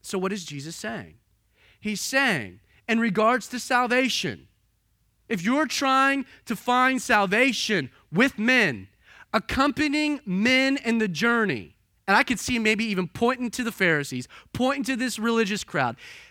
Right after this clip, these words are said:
with them, with man, it's impossible.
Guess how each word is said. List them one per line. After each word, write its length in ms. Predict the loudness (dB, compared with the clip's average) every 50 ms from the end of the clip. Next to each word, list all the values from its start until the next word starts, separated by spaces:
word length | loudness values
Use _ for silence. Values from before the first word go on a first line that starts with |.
| _ -2
with 380 | 2 2 2 2 2 -2 -2 2
them, 580 | 4 4 6 6 4 4 2 0 -4 -8 -10 -14 _ _ _ _ _ _ _ _ _ _ -2
with 240 | 0 0 2 2 0
man, 880 | -2 0 2 4 4 4 4 4 4 4 2 2 0 -4 -8 -12 -16 _ _ _ _ _ _ _ _ _ _ _ _ _ _ _ _ _ _
it's 160 | -4 0 2
impossible. 840 | 2 2 2 4 4 4 4 4 2 0 0 0 0 -2 -2 -6 -14